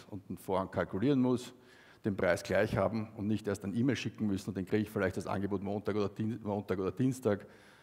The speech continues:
und dann habe ich wieder keine Zeit und dann vergeht eine Woche und, ähm, man ist nicht fertig.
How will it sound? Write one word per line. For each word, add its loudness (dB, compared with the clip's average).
und -2
dann 2
habe 4
ich -2
wieder 2
keine -2
Zeit 0
und -2
dann -2
vergeht -4
eine -2
Woche -2
und, -6
ähm, -6
man -6
ist -8
nicht -10
fertig. -8